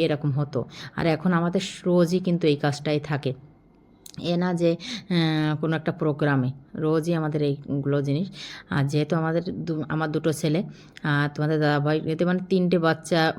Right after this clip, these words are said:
বলাই যেতে পারে, ঠিক আছে? পুরো ঘরটাকে এমন করে, আর রোজ জামা কাপড়, এক, রোজ না হলেও একদিন দুই দিন পর পর তো এতগুলো করে লাগেই। আর ঠা-, সেই জন্য সব কিছু কাচাকুচি শুরু করে দিয়েছি, যেহেতু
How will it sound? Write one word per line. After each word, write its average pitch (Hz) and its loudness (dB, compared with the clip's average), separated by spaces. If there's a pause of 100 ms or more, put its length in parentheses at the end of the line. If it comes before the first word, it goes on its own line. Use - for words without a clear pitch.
বলাই 151 2
যেতে 143 0
পারে, 123 0 (560)
ঠিক 175 -2
আছে? 160 -2 (140)
পুরো 160 2
ঘরটাকে 151 0
এমন 147 0
করে, 147 0 (320)
আর 151 0
রোজ 180 2 (260)
জামা 147 0
কাপড়, 160 0 (360)
এক, 151 -4 (320)
রোজ 160 0
না 165 0
হলেও 175 0
একদিন 156 -2
দুই 147 0
দিন 160 -4 (160)
পর 143 -2
পর 143 -2
তো 139 -4 (420)
এতগুলো 143 0
করে 143 0
লাগেই। 135 0 (560)
আর 151 0 (140)
ঠা-, 151 -2
সেই 147 -2
জন্য 156 -2
সব 147 -2
কিছু 143 -4
কাচাকুচি 143 -4
শুরু 143 -2
করে 147 0
দিয়েছি, 147 -2
যেহেতু 147 -2